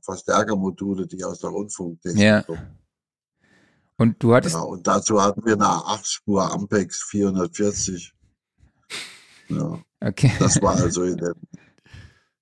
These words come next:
Speaker 1: Mitte der siebziger Jahre, ne? Und dann
Speaker 2: Okay.
Speaker 1: später hab ich dann in Redwood City, ich hab ja, bin ich später in die U S A ausgewandert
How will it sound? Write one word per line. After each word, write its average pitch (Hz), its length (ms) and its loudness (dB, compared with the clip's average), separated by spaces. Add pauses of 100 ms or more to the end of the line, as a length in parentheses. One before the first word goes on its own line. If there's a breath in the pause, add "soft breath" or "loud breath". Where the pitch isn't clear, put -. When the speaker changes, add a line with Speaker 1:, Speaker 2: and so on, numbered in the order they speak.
(720)
Speaker 1:
Mitte 127 360 0
der 98 200 4
siebziger 101 540 2
Jahre, 90 580 0 (160)
ne? 98 180 -10 (100)
Und 82 140 -12
dann 87 120 -4
Speaker 2:
Okay. 95 140 2
Speaker 1:
später 107 260 6
hab 107 160 2
ich 104 160 0
dann 104 160 4
in 95 280 0 (140)
Redwood 107 380 2
City, 117 320 6
ich 95 100 2
hab 113 160 2
ja, 98 220 6
bin 101 200 0
ich 101 120 0
später 104 400 4 (680 soft breath)
in 92 100 -2
die 95 80 2
U 95 100 2
S 95 160 0
A 135 180 4
ausgewandert 131 840 4